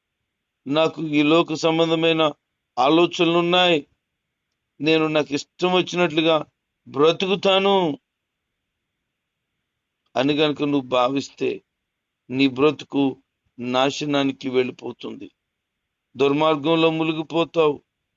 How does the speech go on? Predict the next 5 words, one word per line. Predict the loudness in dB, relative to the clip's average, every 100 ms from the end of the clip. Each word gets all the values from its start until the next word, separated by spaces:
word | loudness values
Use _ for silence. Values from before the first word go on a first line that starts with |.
| -4
అపవిత్రతతో | -4 -2 0 0 0 -2 -4 -4 0 0
నింపబడిపోతావు. | 0 -2 -2 0 0 0 -2 0 2 0 -2 _ _ _ -8
ఇక | -4
ఎన్నడూ | 0 2 0 0 2 2 2
దేవునికి | 2 4 4 0 -4 -2 -4